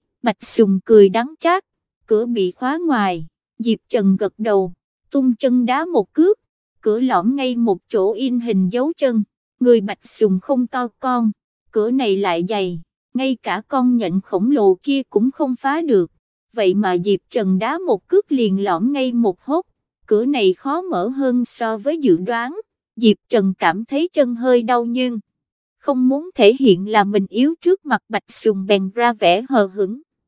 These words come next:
đưa đao cho Bạch Sùng, lạnh nhạt bảo, "Lùi lại một chút, có đại hiệp ở đây."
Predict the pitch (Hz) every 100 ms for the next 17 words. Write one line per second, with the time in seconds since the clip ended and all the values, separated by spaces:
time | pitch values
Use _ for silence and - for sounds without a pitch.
0 | - 277 294 247 262 254 - 254 214 196
1 | - - 214 175 151 _ _ - 247 185
2 | 202 214 180 - 175 156 247 370 _ _
3 | - 240 233 220 196 175 196 190 - -
4 | 339 - _ _ _ - 330 262 180 190
5 | 208 190 - 202 233 247 233